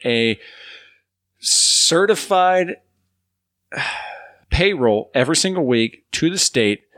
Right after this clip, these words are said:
that shows that I am paying my employees the mandated state hourly wage for that particular profession,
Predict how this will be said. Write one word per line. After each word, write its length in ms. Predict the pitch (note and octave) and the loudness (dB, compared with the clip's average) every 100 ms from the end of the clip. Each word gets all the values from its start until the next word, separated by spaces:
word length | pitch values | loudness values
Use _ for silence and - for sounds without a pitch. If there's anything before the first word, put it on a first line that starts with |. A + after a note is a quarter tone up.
| _ | _
that 180 | B2+ A#2 | -2 0
shows 800 | - - G3+ A#3+ D#3+ A2 A2 - | 2 2 2 2 2 2 0 -2
that 220 | - B2 B2 | 0 0 2
I 180 | B2+ | 2
am 240 | E3+ F#3 E3+ | 2 0 -2
paying 440 | - D#3 D#3 D3 | 0 0 0 -2
my 200 | B2+ C3 | 0 0
employees 760 | D3 D#3 C#3+ C3 B2 A#2 A#2 - - _ - | 0 -2 -2 2 4 4 2 -2 -12 _ -18
the 500 | B2 B2+ B2 A#2+ - B2+ | -4 0 0 -2 -6 -8
mandated 960 | A2+ C#3+ E3 F#3+ D#3+ D#3+ C#3+ D3 C3 | -2 0 0 0 0 0 2 0 0
state 720 | - - - C#3 C3 B2+ - _ _ _ | -2 -4 -2 0 0 -2 -8 _ _ _
hourly 480 | B2 C3+ C3+ C3+ C#3 | 0 2 2 2 0
wage 460 | A#2+ A#2 A2+ A2+ - | 0 2 2 0 -6
for 340 | - C#3 C#3 | -2 0 2
that 260 | C3+ C3+ - | 2 0 -4
particular 640 | B2 C#3+ C3 B2+ A#2+ A#2+ | -4 -4 -2 -2 0 0
profession, 600 | - A2 A2 F#2+ - | -4 -2 -2 -2 -8